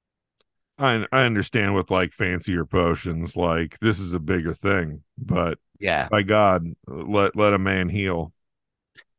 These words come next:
Speaker 2: You know, there's so much danger in the world, and the hurt can stack up so fast, particularly at l-, uh, uh, s-,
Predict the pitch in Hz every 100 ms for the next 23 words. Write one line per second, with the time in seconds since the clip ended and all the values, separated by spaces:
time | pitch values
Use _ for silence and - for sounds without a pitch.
0 | - 160 180 175 160 147 196 185 165 -
1 | 151 165 135 120 110 104 107 107 101 101
2 | 101 113 110 113 143 143 135 117 - 127
3 | 113 110 123 113 - 131 117 107 117 107
4 | 92 104 127 117 123 117 113 107 104 101
5 | 104 98 104 107 104 113 104 101 98 101
6 | 101 95 95 -